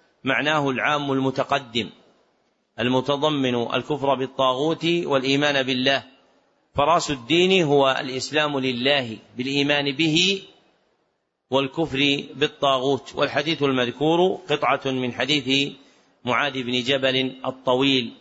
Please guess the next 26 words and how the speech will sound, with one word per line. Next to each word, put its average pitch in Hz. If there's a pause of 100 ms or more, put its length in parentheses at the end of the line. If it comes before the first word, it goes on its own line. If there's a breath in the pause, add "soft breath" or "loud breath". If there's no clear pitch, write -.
(320)
الذي 131
رواه 127
الترمذي 135 (840)
وابن 131
ماجه 127
من 123
حديث 127
عاصم 123
بن 123
أبي 127
النجود 131 (640)
عن 123 (760)
أبي 131
وائل 147
شقيق 139
بن 131
سلمة 165 (640)
عن 131 (100)
معاذ 135
بن 123
جبل، 127
وإسناده 127
ضعيف، 135
ويروى 156
من 135
وجوه 135